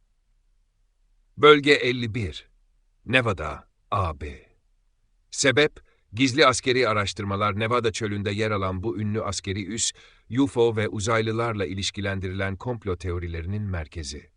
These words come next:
A B D Hava Kuvvetleri tarafından yönetilen Bölge elli birin aslında gelişmiş uçak ve silah sistemleri test merkezi olduğu bilinse de detaylar sır gibi saklanıyor. Üssün çevresi sıkı bir şekilde korunduğu gibi yakınına yaklaşmak bile yasak.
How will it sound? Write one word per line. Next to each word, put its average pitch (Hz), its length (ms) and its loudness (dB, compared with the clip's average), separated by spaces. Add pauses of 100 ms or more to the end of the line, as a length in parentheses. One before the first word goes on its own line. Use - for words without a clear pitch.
(880)
A 143 200 10
B 135 140 4
D 131 180 4
Hava 127 260 0
Kuvvetleri 101 500 -4
tarafından 98 560 -4
yönetilen 95 680 -4
Bölge 101 300 -2
elli 104 260 -4
birin 104 320 -4
aslında 101 420 -4
gelişmiş 101 520 -6
uçak 117 440 -4
ve 101 120 -2
silah 110 320 -4
sistemleri 95 680 -6
test 110 280 -4
merkezi 92 420 -6
olduğu 87 380 -6
bilinse 92 420 -6
de 98 220 -2
detaylar 95 520 0
sır 110 240 -6
gibi 80 240 -10
saklanıyor. 76 760 -12 (640)
Üssün 147 340 2
çevresi 113 560 0
sıkı 151 320 -2
bir 131 60 0
şekilde 104 440 -2
korunduğu 110 500 -2
gibi 95 220 -4
yakınına 101 440 -4
yaklaşmak 95 640 -6
bile 76 140 -10
yasak. - 500 -12